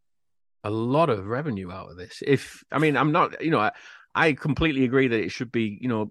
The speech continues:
moved and elsewhere, but surely as a, from a business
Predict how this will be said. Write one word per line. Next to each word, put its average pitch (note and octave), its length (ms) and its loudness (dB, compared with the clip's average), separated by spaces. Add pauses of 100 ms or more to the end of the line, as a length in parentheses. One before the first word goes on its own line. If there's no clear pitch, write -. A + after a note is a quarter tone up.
moved A#2+ 680 4
and G#2+ 360 -2
elsewhere, A#2 540 2
but G#2 220 0 (240)
surely D3 400 2
as A2 100 0
a, A2 120 0
from A#2 200 -4
a G#2 60 0
business C3 640 -2